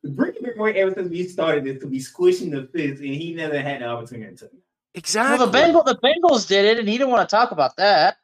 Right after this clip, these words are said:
Speaker 2: Yeah.
Speaker 1: No, that's because of what happened to Tua. Tua took all that away.
Speaker 2: Yeah, thank you. You fucking
Speaker 3: Yeah.
Speaker 2: stupid ass. All right, next up on the show,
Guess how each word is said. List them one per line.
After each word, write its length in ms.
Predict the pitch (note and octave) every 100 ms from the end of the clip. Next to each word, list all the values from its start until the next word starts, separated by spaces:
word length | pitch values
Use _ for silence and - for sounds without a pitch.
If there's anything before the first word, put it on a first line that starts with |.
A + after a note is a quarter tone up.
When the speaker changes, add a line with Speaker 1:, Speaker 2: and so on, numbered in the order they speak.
| -
Speaker 2:
Yeah. 440 | C4+ D4 A3+ F2+ - _ _ _ _ _ _ _ _ _ _ _ _ -
Speaker 1:
No, 260 | G#3 A#3+
that's 180 | A#3+ B3+
because 260 | B3 A#3+ A3+
of 60 |
what 140 | A3+ A3+
happened 220 | A#3 G#3+
to 60 | F#3+
Tua. 480 | D4 D4 - - -
Tua 260 | C#4 A#3
took 160 | - A3
all 160 | G#3+
that 160 | A#3 A#3+ A3
away. 320 | B3 F#3 - _ _
Speaker 2:
Yeah, 300 | - A2+ G#2+ - _
thank 260 | C#3 C#3
you. 140 | G#2+ G2 _ _
You 80 | F#2+
fucking 640 | - - - - C3+ - C#3
Speaker 3:
Yeah. 340 | D3 C#3 B2 - _ _
Speaker 2:
stupid 640 | - - - - B2+ - F2
ass. 300 | D#2 E2 - _ _ _ _ _ _ _ _ _ _ _ -
All 100 | A#3+
right, 180 | B2+ - _ _
next 380 | - D#4 F#4+ -
up 160 | G3 C#3+
on 100 | C3+
the 80 | B2
show, 440 | - G3 D4 A#3+